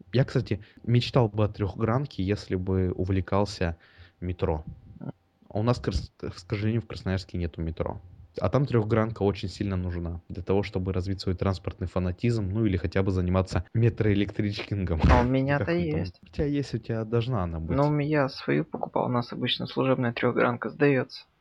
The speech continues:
Speaker 1: А зачем ты себе купил? Тоже для того, чтобы в метро двери открывать?
Speaker 2: Ну, в метро, кстати, я был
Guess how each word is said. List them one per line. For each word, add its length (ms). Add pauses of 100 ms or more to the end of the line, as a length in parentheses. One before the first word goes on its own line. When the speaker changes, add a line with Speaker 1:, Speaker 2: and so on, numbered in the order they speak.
(240)
Speaker 1:
А 60
зачем 240
ты 80
себе 220
купил? 460 (240)
Тоже 300
для 160
того, 180
чтобы 240
в 40
метро 580
двери 240
открывать? 480
Speaker 2:
Ну, 100
в 60
метро, 320
кстати, 500
я 240
был 480